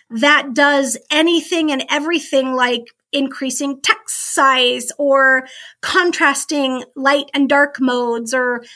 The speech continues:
identifying parts of speech or providing line focus or a translation tool or a picture dictionary. Um, these,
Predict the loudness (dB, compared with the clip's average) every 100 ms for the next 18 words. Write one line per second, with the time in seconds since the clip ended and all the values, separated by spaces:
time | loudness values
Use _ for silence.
0 | -10 -4 0 2 2 2 0 -2 -4 -4
1 | -4 -4 -6 -6 -2 -2 -2 -4 -8 -4
2 | 0 2 2 -2 -2 0 2 4 4 2
3 | -2 -4 -4 -6 -4 -4 0 2 2 2
4 | -4 -20 -10 -6 0 2 0 0 0 2
5 | 0 0 -2 -4 0 0 2 2 0 -4
6 | -10 -4 -2 0 -2 -2 -2 0 0 -2
7 | -2 -4 -8 -16 -20 _ _ 0 2 2
8 | -2 -4 -10 -12 -10 -4 0 2 2 -2